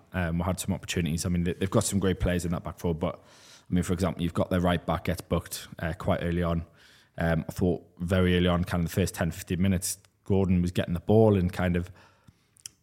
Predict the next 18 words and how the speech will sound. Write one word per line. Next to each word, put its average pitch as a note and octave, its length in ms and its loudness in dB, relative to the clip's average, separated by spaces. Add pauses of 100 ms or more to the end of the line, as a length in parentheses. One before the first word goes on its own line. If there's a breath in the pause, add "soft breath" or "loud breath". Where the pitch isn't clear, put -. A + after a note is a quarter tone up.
(260)
we, G2+ 160 4
we G2+ 120 2
got A2+ 200 6
down G#2+ 200 6
that G2+ 160 2
byline F#2+ 320 4
a F#2 40 2
couple - 220 -2
of F2 60 -4
times. F2+ 340 0
I F#2 40 -4
think F#2+ 180 -2
Tonali F#2+ 400 4
gets F2 240 -2
down F2+ 400 0
the F2+ 60 0
left F2 300 0
and, F2 240 0